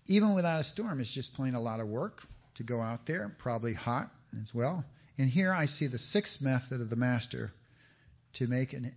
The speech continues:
effort to reach the fish. They probably had to row because, uh, from what I understand from studying this, the winds come in the morning and the evening on that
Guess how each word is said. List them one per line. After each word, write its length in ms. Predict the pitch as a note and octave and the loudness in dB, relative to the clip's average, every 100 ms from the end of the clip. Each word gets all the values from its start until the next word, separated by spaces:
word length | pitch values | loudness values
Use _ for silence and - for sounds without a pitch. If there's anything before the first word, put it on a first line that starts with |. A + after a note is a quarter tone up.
| - | -4
effort 400 | E3+ - A2+ - - | -4 -2 -10 -12 -10
to 100 | B2 | -4
reach 300 | A#2+ A#2+ - | -2 -2 -6
the 80 | A2 - | -8 -4
fish. 420 | A#2 - - - - - - | -4 -2 -4 -6 -14 -20 -4
They 80 | D#3 | 0
probably 340 | E3 - B3+ E3 | 0 -2 0 0
had 200 | C#3+ B2+ | 0 -2
to 80 | |
row 440 | A2 G#2 A2 G2+ G#2+ - _ _ _ _ | -4 -2 -2 -2 -6 -14 _ _ _ _
because, 460 | B2 - A#2+ A2 - | -6 -2 -4 -4 -4
uh, 360 | A2+ A2+ A2+ A2+ - _ - | -2 -2 -4 -8 -20 _ -12
from 140 | B2 | -8
what 160 | B2 B2 | -4 -2
I 140 | A#2+ | -2
understand 800 | A2+ B2+ B2+ A2 - C3+ C#3 C3+ | -4 -6 -6 -6 -2 0 0 -4
from 340 | - G#2+ A2 | -6 -6 -6
studying 400 | G#2+ - B2+ B2+ | -10 -4 -2 0
this, 280 | A#2+ E3 - - - - - - _ | 0 -2 -4 -12 -20 -20 -20 -20 _
the 100 | B2+ | 0
winds 380 | B2+ D3+ D3+ B2 - | 4 4 4 -2 -8
come 220 | B2 B2+ | -6 -4
in 80 | A#2 | -6
the 80 | A2 | -6
morning 420 | A#2 C#3+ D3 C#3+ | -4 -2 0 -2
and 140 | A#2 | -2
the 60 | A#2 | -2
evening 440 | C3 D#3+ E3+ C3+ | 0 2 2 0
on 160 | A#2+ A2 | -2 -4
that 220 | A#2 A#2+ | -4 -8